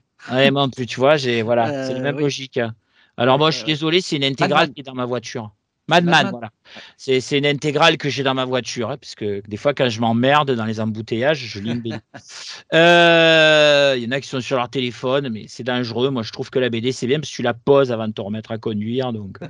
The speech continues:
Speaker 2: <laughs>
Speaker 1: donc c'est toujours mieux. Donc, je lis, euh, je lis Madman dans les, dans les embouteillages, euh, marseillais. Et, euh, bref, tout ça pour dire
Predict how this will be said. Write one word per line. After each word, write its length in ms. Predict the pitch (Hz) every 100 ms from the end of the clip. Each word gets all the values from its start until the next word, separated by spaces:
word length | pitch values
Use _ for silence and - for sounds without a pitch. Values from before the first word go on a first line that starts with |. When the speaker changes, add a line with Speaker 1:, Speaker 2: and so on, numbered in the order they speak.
| - 190
Speaker 2:
<laughs> 600 | 160 190 180 - 170 -
Speaker 1:
donc 120 | 131 -
c'est 140 | 147
toujours 320 | - 156 170 160
mieux. 200 | 160 151
Donc, 200 | 170 151
je 140 | 143
lis, 320 | 143 170 180
euh, 180 | 151 135
je 140 | 120
lis 160 | 131 156
Madman 460 | 151 135 135 156 143
dans 160 | 117
les, 160 | 113 110
dans 140 | 120
les 140 | 120 131
embouteillages, 680 | 127 127 135 123 120 110 110
euh, 140 | 101
marseillais. 520 | 120 110 120 110 110 - - - - - -
Et, 240 | 170 175
euh, 340 | 175 170 165
bref, 280 | 160 190 196 -
tout 120 | 180
ça 200 | - 196
pour 200 | 175 143
dire 340 | 151 214 180